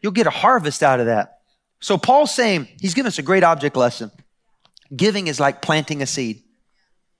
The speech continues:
Now, if, let's just imagine you, you met a farmer and he, he's like, "Hey man, I wanna show, he, I wanna show you my, I wanna show you my barn." You're like, "Okay, what's in the barn?" "I'll tell you when we get there."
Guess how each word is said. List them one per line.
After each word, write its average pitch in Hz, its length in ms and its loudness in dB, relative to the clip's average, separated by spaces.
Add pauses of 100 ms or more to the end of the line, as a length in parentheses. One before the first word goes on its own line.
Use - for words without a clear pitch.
(580)
Now, 165 140 0
if, 156 100 -4
let's 233 220 -2
just 220 100 -4
imagine 170 300 0
you, 143 180 -6
you 135 160 -8
met 139 160 0
a 123 40 2
farmer 113 440 -4
and 117 160 -12
he, 131 280 -10
he's 131 180 -12
like, 120 140 -8
"Hey 143 100 -6
man, 127 160 -6
I 123 40 -4
wanna 120 220 -12
show, 147 300 -8 (460)
he, 139 320 -16 (280)
I 156 60 -14
wanna 135 180 -12
show 160 280 -8
you 120 180 -12
my, 98 180 -14 (400)
I 170 60 -10
wanna 175 140 -8
show 156 180 -10
you 131 140 -12
my 107 100 -12
barn." 104 500 -8 (1080)
You're 127 80 -8
like, 113 140 -2
"Okay, 175 540 -8 (260)
what's 131 200 -10
in 160 120 -14
the 151 60 -12
barn?" 135 380 -4 (320)
"I'll 107 100 -6
tell 131 240 -12
you 123 140 -10
when 127 200 -10
we 131 60 -12
get 123 220 -14
there." 101 300 -16